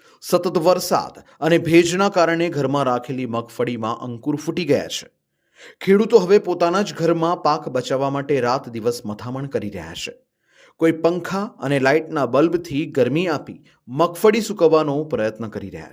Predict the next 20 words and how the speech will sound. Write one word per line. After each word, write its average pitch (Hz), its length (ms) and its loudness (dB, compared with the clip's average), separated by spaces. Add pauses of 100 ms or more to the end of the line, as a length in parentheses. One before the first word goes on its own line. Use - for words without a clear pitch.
(120)
છે, - 80 -16
તો - 140 -14
કોઈ 156 380 0 (320)
થેલી 185 380 4
ઉધેડીને 156 800 0 (140)
ભેજ 165 380 4
ઓછી 170 400 -2
કરવાની 143 420 2
કવાયત 113 500 -4
કરી 123 240 -4
રહ્યા 85 200 -8
છે. - 200 -8 (520)
છતાં 123 220 -4
પણ - 260 -4 (420)
મગફળીના 151 560 4
દાણા 131 260 2
ઉગવા 151 360 4
લાગતા 151 480 2
પાક 139 340 0
સંપૂર્ણપણે 139 1000 -2